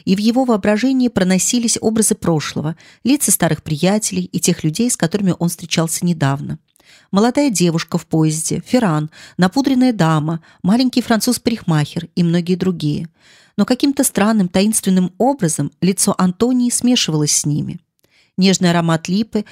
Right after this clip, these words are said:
магически действуя на него, вызывал все новые картины. Позади слышались заглушенные шаги прохожих,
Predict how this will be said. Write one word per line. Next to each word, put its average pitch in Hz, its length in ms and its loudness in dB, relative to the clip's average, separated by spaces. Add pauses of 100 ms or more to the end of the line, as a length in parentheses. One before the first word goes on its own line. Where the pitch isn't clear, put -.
(180)
магически 190 560 0
действуя 185 480 0
на 165 60 0
него, 156 340 0
вызывал 170 440 0
все - 180 -2
новые 175 260 0
картины. - 640 -6 (580)
Позади 220 320 2
слышались 214 460 0
заглушенные 180 480 0
шаги 175 280 -2
прохожих, 175 680 -2